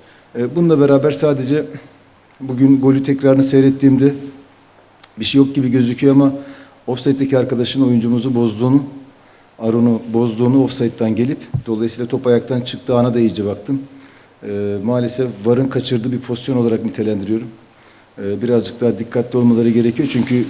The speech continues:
e, lig zor, e, maçlar zor. Dolayısıyla bu tip hatalarla da maç kaybetmek insanı daha çok üzüyor. E, pozisyonu irdelediklerinde haklı olduğumu bence görecekler. Çünkü ofsayttaki arkadaşın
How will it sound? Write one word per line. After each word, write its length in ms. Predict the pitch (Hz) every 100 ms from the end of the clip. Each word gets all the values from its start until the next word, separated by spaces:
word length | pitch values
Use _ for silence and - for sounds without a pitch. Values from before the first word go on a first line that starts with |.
| - -
e, 60 | 107 101 98 95 95 95 - - - - 110
lig 120 | 110
zor, 380 | 92 135 143 - - - - - - 107
e, 20 |
maçlar 460 | 110 113 - 123
zor. 280 | 110 107 151 160 - -
Dolayısıyla 600 | 110 107 117 - 131 120 113
bu 60 | 113
tip 160 | 117 120 - -
hatalarla 600 | - 113 127 120 123 113 107
da 160 | 143 143 - - -
maç 260 | 131 135
kaybetmek 640 | - 113 104 - 156 156 - -
insanı 320 | 113 110 120
daha 160 | 117 120
çok 180 | - 104
üzüyor. 300 | 98 110 139 139 - - - -
E, 160 | 104 104
pozisyonu 440 | - 135 135 143
irdelediklerinde 920 | 143 135 135 127 127 135 135 127 151 165 - - -
haklı 320 | 131 127 -
olduğumu 320 | 131 120 127
bence 220 | 120 127 120
görecekler. 640 | 123 113 135 135 151 - - _ _ _
Çünkü 240 | - 117 127
ofsayttaki 580 | 127 135 123 120 120
arkadaşın 600 | 117 117 113 117 - 135